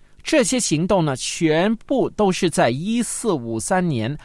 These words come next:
奥图曼帝国攻陷了东罗马帝国以后的几十年发生，也是福音传播的很厉害的几十年。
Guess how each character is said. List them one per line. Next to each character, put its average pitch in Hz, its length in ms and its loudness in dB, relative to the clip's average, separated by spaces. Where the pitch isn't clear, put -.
奥 208 260 4
图 151 220 -4
曼 175 220 2
帝 202 200 -2
国 123 240 2
攻 240 320 -4
陷 202 220 -2
了 127 120 0
东 196 280 -4
罗 160 140 0
马 131 180 -2
帝 160 160 -4
国 135 160 -4
以 110 220 -8
后 196 200 -2
的 135 120 -2
几 104 200 -8
十 - 160 -8
年 107 240 -4
发 110 200 -2
生， 110 260 -6
也 120 160 -2
是 117 240 -2
福 123 320 -4
音 151 180 0
传 117 400 -2
播 151 160 0
的 135 120 0
很 127 580 -2
厉 208 180 -2
害 123 160 -2
的 95 120 -6
几 87 200 -12
十 92 220 -10
年。 101 240 -8